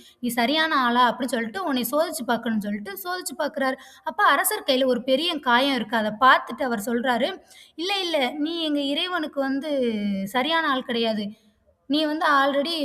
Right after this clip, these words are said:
எச்சிப்பட்ட ஒரு பொருள். உன்னைய வந்து நான் இறைவனுக்கு படைக்க முடியாது. உனக்கு இவ்வளவு பெரிய காயம் ஏற்பட்டிருக்கு"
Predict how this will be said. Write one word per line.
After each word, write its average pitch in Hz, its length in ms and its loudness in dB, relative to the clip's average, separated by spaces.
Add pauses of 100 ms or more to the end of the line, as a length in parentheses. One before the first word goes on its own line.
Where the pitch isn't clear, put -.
(160)
எச்சிப்பட்ட 240 600 0
ஒரு 208 220 -2
பொருள். 247 460 0
உன்னைய 277 300 0
வந்து 277 200 -2
நான் 269 180 0
இறைவனுக்கு 269 420 -2
படைக்க 240 320 -4
முடியாது. 214 440 0
உனக்கு 233 220 -4
இவ்வளவு 285 240 -2
பெரிய 254 180 -6
காயம் 254 440 0
ஏற்பட்டிருக்கு" 233 600 -10